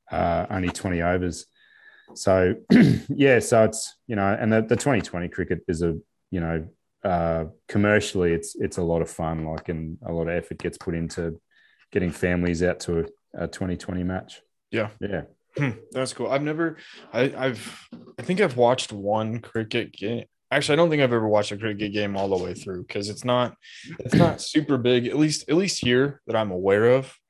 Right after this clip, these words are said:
Speaker 2: at least in, in Idaho that I know of. Um, but I also, I'm not a big sports person.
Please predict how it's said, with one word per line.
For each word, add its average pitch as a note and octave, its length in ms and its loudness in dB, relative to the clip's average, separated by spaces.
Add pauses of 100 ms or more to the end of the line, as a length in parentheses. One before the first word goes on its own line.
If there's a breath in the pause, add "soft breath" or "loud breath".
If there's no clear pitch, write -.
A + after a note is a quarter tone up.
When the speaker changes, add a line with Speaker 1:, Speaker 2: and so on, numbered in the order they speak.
Speaker 2:
at A2+ 80 -4
least A2 220 -4
in, G#2 180 -4
in G2+ 320 -6
Idaho A2 540 0
that G2+ 100 -4
I G2 80 -4
know F#2 380 0
of. B2 280 0 (640 loud breath)
Um, G2 580 0
but A2 120 -2
I A#2+ 100 -4
also, C3+ 440 -4
I'm A#2+ 80 -10
not D3 180 -10
a D#3 40 -14
big D3+ 180 -8
sports A#2 320 -8
person. - 420 -12